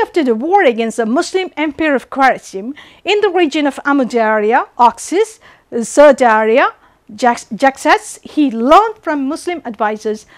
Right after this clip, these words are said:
the meaning and importance of towns. Another advisor of the Qin Emperor who bel-, who explained to him the uses of peasants and craftsmen as producers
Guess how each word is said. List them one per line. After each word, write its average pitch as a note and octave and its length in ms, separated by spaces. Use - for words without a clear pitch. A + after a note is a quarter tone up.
the A3+ 80
meaning E4 640
and A3+ 280
importance C4 680
of A3+ 140
towns. - 460
Another A4+ 460
advisor B3 680
of B3 280
the B3 80
Qin G4+ 340
Emperor A#3+ 600
who E4 280
bel-, C#4 300
who G#4 200
explained G#4 600
to F4 100
him C4 320
the A#3+ 80
uses F4 420
of D#4+ 240
peasants D#4 420
and C4+ 200
craftsmen G3 640
as A#3 200
producers C4+ 680